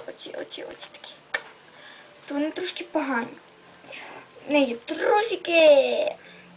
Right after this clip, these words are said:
Принт, верніше, трусики. Ну, є.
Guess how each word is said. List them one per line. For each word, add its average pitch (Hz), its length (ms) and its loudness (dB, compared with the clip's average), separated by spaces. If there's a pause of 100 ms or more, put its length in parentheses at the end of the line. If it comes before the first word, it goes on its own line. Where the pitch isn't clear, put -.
(120)
Принт, 302 520 4
верніше, 240 380 -8
трусики. - 460 -8 (1160)
Ну, 254 80 6
є. 359 260 4